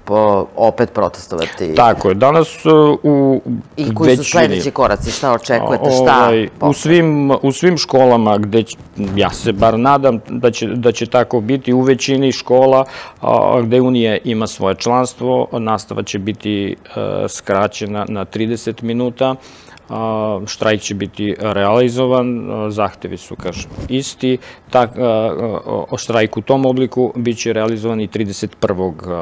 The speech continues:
Speaker 2: a, marta. Ovaj, naš, a, protest i štrajk, a, ide pod sloganom, a, „Zaokruži obrazovanje”. Ako malo to ima neke simbolike,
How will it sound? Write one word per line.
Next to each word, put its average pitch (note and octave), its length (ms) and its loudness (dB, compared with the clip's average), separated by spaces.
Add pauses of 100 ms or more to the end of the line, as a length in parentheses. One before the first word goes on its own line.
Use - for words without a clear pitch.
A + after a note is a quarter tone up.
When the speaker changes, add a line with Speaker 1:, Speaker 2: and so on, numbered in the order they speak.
(140)
Speaker 2:
a, G2 140 -10
marta. C3+ 560 0 (920)
Ovaj, G2 960 -6 (560)
naš, G2+ 640 -6
a, D#2+ 200 -8 (520)
protest B2+ 720 0
i A2+ 100 -2
štrajk, A#2 600 0 (160)
a, A2 600 0
ide A#2 220 -2
pod A#2+ 220 -2
sloganom, A2+ 680 -2 (380)
a, G2+ 500 -4 (1040)
„Zaokruži A#2+ 920 0 (160)
obrazovanje”. B2 880 2 (200)
Ako G#2+ 580 -2
malo F#2+ 400 -6
to F#2+ 200 -8
ima G#2 180 -4
neke A2+ 260 -4
simbolike, C#3 760 0